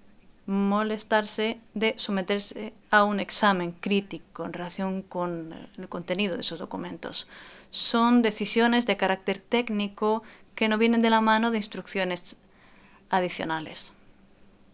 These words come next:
A veces constatamos un enfoque selectivo en lo que se refiere a elegir los comentarios de ciertos Estados miembros, y esto puede dar pie a situaciones absurdas.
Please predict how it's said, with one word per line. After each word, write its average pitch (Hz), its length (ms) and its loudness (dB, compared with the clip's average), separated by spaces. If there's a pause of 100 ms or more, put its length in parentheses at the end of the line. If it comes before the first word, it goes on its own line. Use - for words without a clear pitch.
(1400)
A 208 100 4
veces 214 300 4
constatamos 240 720 4
un 240 120 4
enfoque 240 360 2
selectivo 214 760 -2 (960)
en 170 120 -8
lo 175 100 -6
que 180 100 -8
se - 120 -8
refiere 180 500 -2 (400)
a 170 160 -2
elegir 226 380 4
los 202 120 2
comentarios 196 480 2
de 196 80 -4
ciertos 208 420 2
Estados 185 320 0
miembros, 233 500 4
y - 20 -2
esto 208 180 -2
puede 208 160 4
dar 202 180 2
pie 214 100 4
a 208 40 0
situaciones 202 520 -2
absurdas. - 760 -6